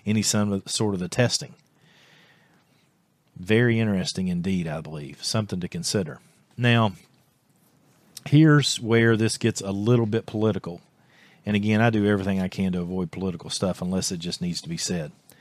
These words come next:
So in two thousand sixteen, uh, when, when President Obama was still in office, there was an, an investment made by his,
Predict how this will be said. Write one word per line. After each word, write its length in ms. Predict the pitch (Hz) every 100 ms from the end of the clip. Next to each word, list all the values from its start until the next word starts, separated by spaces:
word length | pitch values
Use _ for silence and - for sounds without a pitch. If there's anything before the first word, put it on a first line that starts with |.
| - - -
So 160 | - -
in 80 | 120
two 140 | 185
thousand 360 | 190 175 139 107
sixteen, 800 | - 135 - 135 117 87 87 - _ _ _ - _ _
uh, 120 | 104 92
when, 380 | 98 104 98 -
when 320 | 101 98 95 92
President 480 | 123 120 117 104
Obama 340 | 92 107 107 90
was 120 | 85
still 200 | - 107
in 80 | 98
office, 560 | 98 95 87 82 - - _ _ -
there 240 | 113 139
was 720 | 120 110 110 107 107 98 - -
an, 160 | 98
an 160 | 95 101 101
investment 600 | 98 92 117 - 107 92
made 320 | 95 95 87
by 180 | 90 87
his, 640 | 78 117 120 120 - -